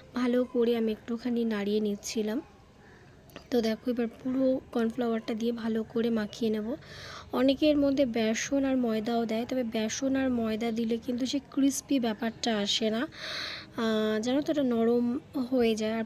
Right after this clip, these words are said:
পকোড়া দেখবে একটু ক্রিস্পি ভাবটা না থাকলে না ভালো লাগে না। তারপরে আমি অ্যাড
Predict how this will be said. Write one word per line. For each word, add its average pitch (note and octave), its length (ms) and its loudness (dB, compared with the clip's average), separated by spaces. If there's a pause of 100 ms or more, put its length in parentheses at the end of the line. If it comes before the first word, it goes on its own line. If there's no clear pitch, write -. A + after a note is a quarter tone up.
পকোড়া B3 420 -2
দেখবে B3 200 -2
একটু B3+ 160 -4
ক্রিস্পি B3+ 480 -2
ভাবটা A#3+ 320 -6
না A3 180 0
থাকলে A#3 280 -6
না B3+ 120 -2
ভালো A3+ 280 -2
লাগে G3+ 260 -2
না। G3 160 -6 (880)
তারপরে C#4+ 380 2
আমি D4 140 4
অ্যাড A#3 240 0